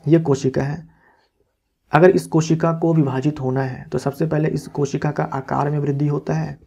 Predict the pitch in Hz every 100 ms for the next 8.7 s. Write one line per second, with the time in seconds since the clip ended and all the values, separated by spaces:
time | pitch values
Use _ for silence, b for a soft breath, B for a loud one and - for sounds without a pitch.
0 | _ _ - 160 151 143 135 139 151 151
1 | 135 135 131 131 135 156 165 b b b
2 | - 131 165 151 123 120 123 139 - -
3 | - - b b b _ 143 139 147 165
4 | 170 160 156 165 143 135 135 151 147 135
5 | 147 143 147 147 - 135 131 - 160 165
6 | 131 127 127 143 135 139 135 - 135 131
7 | 135 131 131 131 131 131 135 131 131 -
8 | 127 131 131 - - - -